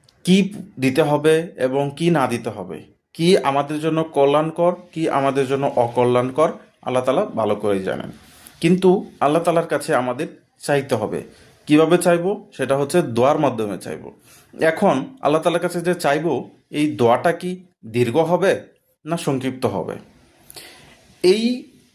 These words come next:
যে দোদুল্যপনা, এটার ভিতরে আমরা থেকে থাকি। আমরা মনে করি যে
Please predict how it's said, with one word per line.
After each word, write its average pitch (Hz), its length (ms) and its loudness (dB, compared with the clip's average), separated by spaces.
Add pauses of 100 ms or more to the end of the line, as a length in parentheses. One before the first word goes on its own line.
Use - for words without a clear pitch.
যে 123 260 0 (840)
দোদুল্যপনা, 190 640 2 (200)
এটার 139 320 0
ভিতরে 135 280 -2
আমরা 123 240 0 (300)
থেকে 143 240 -4
থাকি। 104 300 -10 (1200)
আমরা 156 240 2
মনে 190 200 2
করি 190 220 2
যে 165 160 0